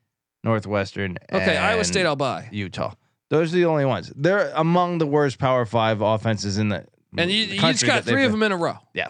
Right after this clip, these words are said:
Speaker 2: What do we learn about that? I don't know. You know what I mean?
Speaker 1: Yeah,
Speaker 2: Like,
Speaker 1: Michigan's defense looks fucking phenomenal. They
Speaker 2: what's,
Speaker 1: haven't
Speaker 2: what's
Speaker 1: given
Speaker 2: East Carolina's?
Speaker 1: Uh,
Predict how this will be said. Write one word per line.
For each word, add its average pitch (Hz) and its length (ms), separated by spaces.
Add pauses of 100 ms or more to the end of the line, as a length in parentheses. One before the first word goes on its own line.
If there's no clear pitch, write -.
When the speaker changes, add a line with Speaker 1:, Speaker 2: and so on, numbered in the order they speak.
(100)
Speaker 2:
What 240 140
do 285 100
we 262 120
learn 233 280
about 139 240
that? 117 120
I 180 120
don't 208 200
know. 117 260
You 147 120
know 170 100
what 180 100
I 180 60
mean? 190 200
Speaker 1:
Yeah, - 120
Speaker 2:
Like, 160 100
Speaker 1:
Michigan's 202 480
defense 185 480
looks 151 180
fucking 185 460
phenomenal. 139 480
They 175 60
Speaker 2:
what's, - 120
Speaker 1:
haven't 175 140
Speaker 2:
what's 240 200
Speaker 1:
given 240 120
Speaker 2:
East - 120
Carolina's? 170 580 (1200)
Speaker 1:
Uh, 82 600